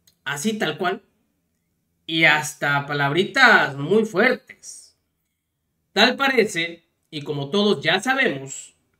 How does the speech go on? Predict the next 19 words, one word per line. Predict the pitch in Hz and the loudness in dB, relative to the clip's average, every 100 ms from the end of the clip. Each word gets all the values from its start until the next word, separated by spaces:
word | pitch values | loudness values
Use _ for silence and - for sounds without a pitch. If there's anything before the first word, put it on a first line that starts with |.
| _ _ - | _ _ -6
estos | 254 262 233 | -4 -2 2
señores | 196 220 240 - | 6 6 4 4
saben | 220 247 226 | 4 4 2
que | 185 170 165 165 151 _ _ _ | 0 0 0 -2 -6 _ _ _
no | 139 233 | -4 -2
van | 349 226 | -2 -4
a | |
ganar | 143 180 | -6 -4
en | 208 | -4
el | 123 | -4
veinticuatro. | 113 120 - 202 208 - _ _ _ _ _ _ _ - | -12 -16 -8 -8 -8 -18 _ _ _ _ _ _ _ -10
No | 175 202 | -6 -2
tienen | 240 247 233 - | 0 2 2 0
forma. | - 180 247 208 - _ _ _ _ _ - | -4 2 2 0 -8 _ _ _ _ _ -10
Y | 156 | -2
lo | 175 | 4
único | 196 254 277 277 285 | 4 4 0 -4 -2
que | 294 | -2
buscan | 285 240 - 254 254 | -2 -4 -2 -4 -6